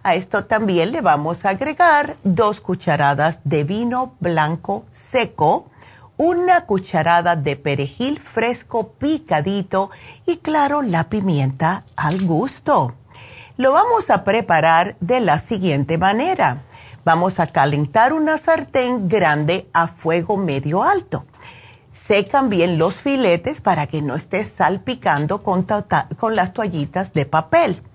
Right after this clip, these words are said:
Y con un cuchillo bien afiladito le vamos a hacer tres incisiones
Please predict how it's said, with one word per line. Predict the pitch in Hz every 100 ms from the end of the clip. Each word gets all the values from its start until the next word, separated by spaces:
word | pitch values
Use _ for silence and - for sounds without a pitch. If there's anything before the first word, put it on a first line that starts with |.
| - - - - -
Y | 339
con | 330 311 294
un | 440
cuchillo | - 381 381 277 262 277
bien | 233 196 185 190
afiladito | 190 226 226 220 226 233 185 185
le | 180
vamos | 165 208 415 -
a |
hacer | 392 - 254 262 262 -
tres | 240 262 311 294 -
incisiones | - 233 202 - 165 - 202 214 226 226 233